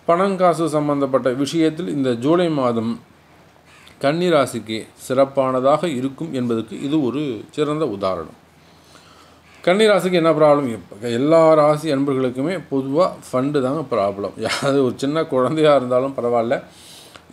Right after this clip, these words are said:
எவ்வளோ பெரிய மனிதராக இருந்தாலும் பரவாயில்ல, செல்வந்தராக இருந்தாலும் பரவாயில்ல, மீண்டும் மீண்டும் அந்த பணம் அப்படிங்கிறது தான், ஃபண்டுங்கிறது தான் எல்லாருடைய எதிர்பார்ப்பாக அமைகிறது. கன்னிராசி என்பவர்களே, கடந்த ஒரு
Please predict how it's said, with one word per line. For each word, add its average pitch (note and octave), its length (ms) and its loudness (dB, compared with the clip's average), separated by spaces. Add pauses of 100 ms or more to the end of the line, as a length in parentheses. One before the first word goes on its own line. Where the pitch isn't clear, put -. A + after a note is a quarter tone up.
(160)
எவ்வளோ D3 440 4
பெரிய D#3 240 2
மனிதராக C3 520 2
இருந்தாலும் A#2+ 560 0
பரவாயில்ல, A2+ 600 0
செல்வந்தராக C3 600 0
இருந்தாலும் A2 520 -2
பரவாயில்ல, A2+ 440 -2
மீண்டும் E3+ 340 -4
மீண்டும் D3 280 -4
அந்த B2 180 -2
பணம் B2+ 480 -4
அப்படிங்கிறது A#2+ 480 -4
தான், D3 180 -4 (600)
ஃபண்டுங்கிறது D3+ 500 0
தான் D#3+ 120 -4
எல்லாருடைய A#2+ 500 0
எதிர்பார்ப்பாக A2+ 840 -2
அமைகிறது. G2 680 -8 (1700)
கன்னிராசி F#3+ 560 2
என்பவர்களே, E3 420 2
கடந்த F#3 300 2
ஒரு D3 340 2